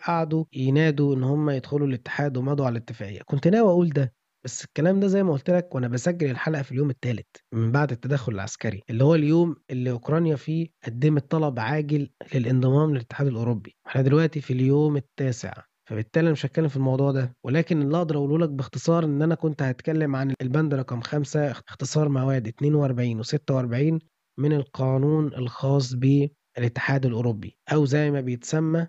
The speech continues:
ال سي إس بي دي، اللي هو The Common Security and Defense Policy، اللي هو، اللي هو سياسة الاتحاد الأوروبي للأمن والدفاع المشترك. كنت هقول لك كل ده، كنت هكلمك كمان أكتر على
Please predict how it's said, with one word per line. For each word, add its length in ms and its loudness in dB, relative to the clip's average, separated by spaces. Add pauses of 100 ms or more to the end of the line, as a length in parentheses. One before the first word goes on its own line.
ال 60 -12
سي 360 2
إس 100 2
بي 220 2
دي، 380 -4
اللي 160 2
هو 420 4 (140)
The 80 0
Common 540 0
Security 400 0
and 200 -2
Defense 420 0 (160)
Policy، 260 -2
اللي 200 -4
هو، 280 2 (160)
اللي 120 0
هو 100 4
سياسة 420 -2
الاتحاد 380 0
الأوروبي 600 2
للأمن 480 2
والدفاع 380 0
المشترك. 460 -2 (120)
كنت 220 2
هقول 200 4
لك 120 2
كل 260 2
ده، 240 0 (160)
كنت 200 0
هكلمك 400 2
كمان 280 2
أكتر 420 -2
على 400 4